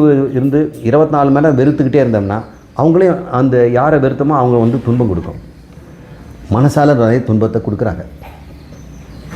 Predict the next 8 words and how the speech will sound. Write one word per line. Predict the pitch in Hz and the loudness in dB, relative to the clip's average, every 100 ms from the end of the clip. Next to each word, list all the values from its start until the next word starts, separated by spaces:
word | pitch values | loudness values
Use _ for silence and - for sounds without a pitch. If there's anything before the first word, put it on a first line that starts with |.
| - - - - 113 | -12 -10 -10 -4 0
ரெண்டுமே. | 139 127 131 127 131 - - - - | 2 2 0 -4 -12 -20 -20 -20 -8
அப்போ | 123 107 | -2 0
மனம், | 101 151 180 - - - 101 | 2 0 0 -4 -14 -12 -4
வாக்கு, | 113 127 151 - | -2 -2 -4 -4
காயம் | 95 95 92 - - 110 | -4 -4 -6 -12 -6 0
இந்த | 113 110 | 2 2
மூன்றாலும் | 143 135 131 120 95 107 - - - - 113 | 2 2 2 2 -2 -6 -12 -20 -20 -6 -2
நான் | 147 202 | 0 0